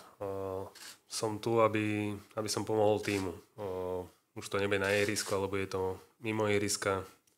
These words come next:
Povedal pán prezident, komunikáciou.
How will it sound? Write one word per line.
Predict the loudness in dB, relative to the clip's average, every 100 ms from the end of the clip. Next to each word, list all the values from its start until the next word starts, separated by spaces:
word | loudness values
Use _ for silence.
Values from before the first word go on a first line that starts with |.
| _ _ _ _ _
Povedal | -4 -2 -2 -2 -4
pán | -4
prezident, | -2 -2 -2 -2 -2 -4 -8
komunikáciou. | -4 0 0 0 -2 -2 -2 -2 -2